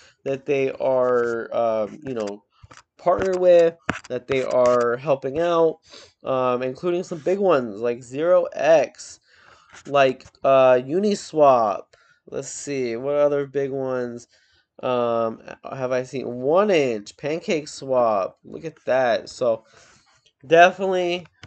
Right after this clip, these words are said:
some, some pretty good ones, and, uh, definitely can see why this is in the top or the trending, um, the last couple days. If you are interested in integration,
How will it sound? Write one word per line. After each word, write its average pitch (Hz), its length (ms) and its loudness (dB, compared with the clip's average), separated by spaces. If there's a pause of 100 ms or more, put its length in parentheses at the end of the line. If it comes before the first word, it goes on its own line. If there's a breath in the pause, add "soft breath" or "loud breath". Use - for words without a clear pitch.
(300 soft breath)
some, 160 880 -2 (160)
some 139 220 -12
pretty 190 260 -6
good 170 300 -2
ones, 147 680 -4
and, 131 280 -6
uh, 131 400 2
definitely 143 760 -2 (400 soft breath)
can 139 240 -4
see 135 440 -6
why 131 420 2
this 131 240 -6
is 123 160 -2
in 127 160 -4
the 120 120 -8
top 131 600 -4 (640 soft breath)
or 131 120 4
the 127 140 -6
trending, 131 920 -6 (100)
um, 120 560 -2
the 120 80 -4
last 127 420 -2
couple 127 560 -8 (180)
days. 113 680 -6 (480 soft breath)
If 139 120 -16
you 175 100 -2
are 180 60 0
interested 190 340 -4
in 170 80 -6
integration, 185 800 -2